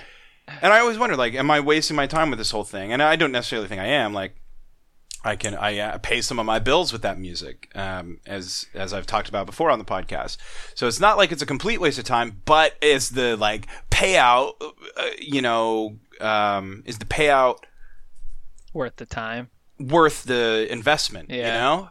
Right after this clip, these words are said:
Speaker 2: Mm-hmm.
Speaker 1: And part of it is, like, the joy I get from doing it, obviously, but I can't shake that feeling, and I can't shake that feeling about everything I've been doing this week.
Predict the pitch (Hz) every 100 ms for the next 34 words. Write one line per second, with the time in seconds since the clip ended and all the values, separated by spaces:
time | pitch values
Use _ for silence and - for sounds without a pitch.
0 | - 117 117 196 208 214 196 - 262 285
1 | 240 214 - 196 214 175 233 277 120 110
2 | 107 - 107 107 104 101 - 175 135 101
3 | - 95 107 151 - - - - - -
4 | - - - 143 139 135 - _ _ _
5 | _ _ _ - - - 135 123 - 117
6 | 110 104 - 120 107 87 90 - - -
7 | - 110 - 110 104 - 113 113 104 98
8 | - 139 160 120 131 123 139 151 196 247
9 | 165 - 110 98 92 -